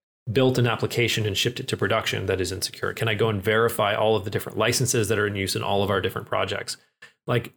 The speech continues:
and these are the kind of things that that same auditing infrastructure enables us to do. So, you know, we're in a position where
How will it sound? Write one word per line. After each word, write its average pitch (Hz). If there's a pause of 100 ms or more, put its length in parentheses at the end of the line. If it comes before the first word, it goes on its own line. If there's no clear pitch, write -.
(120)
and 135
these 143
are 147
the 131
kind 120
of 110
things 175
that 123
that 120
same 131
auditing 110
infrastructure 110 (120)
enables 123
us 104
to 110
do. - (180)
So, 107 (220)
you 123
know, 117
we're 127
in 147
a 147
position 127
where 110